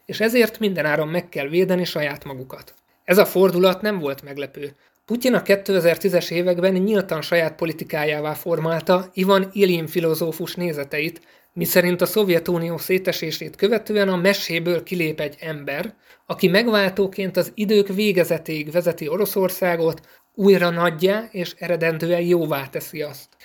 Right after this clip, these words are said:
Ez az L S D-vel is nehezen értelmezhető eszme konkrétan azt mondja, hogy az orosz nép az egyetlen igaz nép, Oroszország az egyetlen ártatlan test,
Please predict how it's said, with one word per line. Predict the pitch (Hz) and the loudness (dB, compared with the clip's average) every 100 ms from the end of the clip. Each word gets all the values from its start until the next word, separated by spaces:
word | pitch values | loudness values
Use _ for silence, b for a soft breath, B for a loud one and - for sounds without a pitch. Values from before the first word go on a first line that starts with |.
| B B B B _ | B B B B _
Ez | - 247 220 | 0 2 6
az | 202 180 - | 6 4 -2
L | - 220 214 | -4 0 2
S | 160 | 0
D-vel | 170 196 180 165 | 0 2 2 0
is | 156 | -4
nehezen | 208 180 156 160 | -4 -2 -2 0
értelmezhető | 180 170 170 165 160 160 - 165 160 | -2 -2 -4 -4 -6 -6 -4 -4 -4
eszme | - 180 - 151 165 190 | 0 0 -2 -4 -4 -4
konkrétan | - 185 185 175 175 | -4 -4 -2 -2 0
azt | 175 196 - | -2 -2 -6
mondja, | 160 147 156 180 B B B | -10 -6 -4 -6 B B B
hogy | - 170 | 0 4
az | 160 - | 4 2
orosz | 208 208 190 - | 2 4 4 0
nép | 170 175 | -4 -2
az | 185 180 | -2 -2
egyetlen | 190 170 165 170 175 - | -4 0 -2 -2 -8 -6
igaz | 185 170 143 | -2 0 0
nép, | 147 143 170 - _ _ - | -4 -6 -6 -10 _ _ 0
Oroszország | 190 180 180 170 - 175 180 | 4 4 4 0 2 0 2
az | 165 | 2
egyetlen | 180 170 170 180 175 | 0 0 -2 -2 -4
ártatlan | 185 175 170 160 - 156 151 | 0 0 0 -6 -6 -10 -6
test, | 190 160 190 - | -6 -4 -6 -12